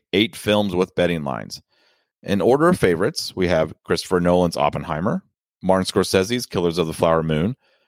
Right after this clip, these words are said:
Blitz Bazawule's The Color Purple, Denis Villeneuve's Dune Part Two, Bradley Cooper's Maestro, Wes Anderson's Asteroid City, David Fincher's The Killer, and Emerald Fennell's Saltburn.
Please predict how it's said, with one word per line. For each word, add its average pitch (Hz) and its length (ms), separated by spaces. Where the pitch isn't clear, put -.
Blitz 123 200
Bazawule's 117 680
The 82 200
Color 82 240
Purple, 90 500
Denis 101 200
Villeneuve's 101 580
Dune 92 580
Part - 260
Two, 123 260
Bradley 98 220
Cooper's 107 320
Maestro, 143 580
Wes 98 240
Anderson's 139 640
Asteroid 87 420
City, - 380
David 110 300
Fincher's 123 400
The 82 100
Killer, 180 540
and 113 280
Emerald 104 300
Fennell's 90 680
Saltburn. 85 760